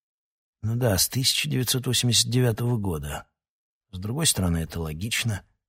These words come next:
Зачем менять замки в служебных помещениях полицейского комиссариата? Толкая дверь, он думал о том, что его сегодняшний преемник наверняка этакий молодой волк,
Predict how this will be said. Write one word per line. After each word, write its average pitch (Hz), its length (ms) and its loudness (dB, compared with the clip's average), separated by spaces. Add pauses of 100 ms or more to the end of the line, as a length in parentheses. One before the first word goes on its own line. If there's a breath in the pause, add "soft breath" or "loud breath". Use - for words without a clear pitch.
(160)
Зачем 123 400 6
менять 92 280 6
замки 92 360 4
в 110 80 2
служебных 90 520 2
помещениях 95 580 4
полицейского 87 580 0
комиссариата? 82 800 -2 (720)
Толкая 143 440 10
дверь, 156 340 10
он 143 140 12
думал 139 240 10
о 127 60 6
том, 143 180 8
что - 160 2
его 127 180 6
сегодняшний 127 640 6
преемник 135 640 8
наверняка 113 640 8
этакий 107 420 4 (320)
молодой 101 400 8
волк, 110 540 8